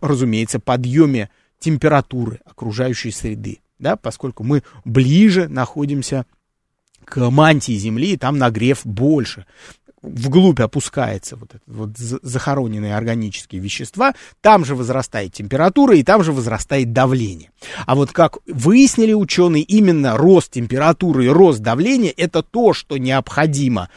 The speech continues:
м, а, органическим веществам, чтобы начать превращаться в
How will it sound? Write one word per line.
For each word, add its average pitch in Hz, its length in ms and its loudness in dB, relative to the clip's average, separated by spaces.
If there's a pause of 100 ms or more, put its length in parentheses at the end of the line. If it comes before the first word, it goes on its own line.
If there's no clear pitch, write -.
(300)
м, 117 280 -4
а, 107 880 -10
органическим 139 640 2
веществам, 196 600 -2 (160)
чтобы 147 400 4
начать 127 520 0 (200)
превращаться 143 1120 0 (320)
в 196 480 4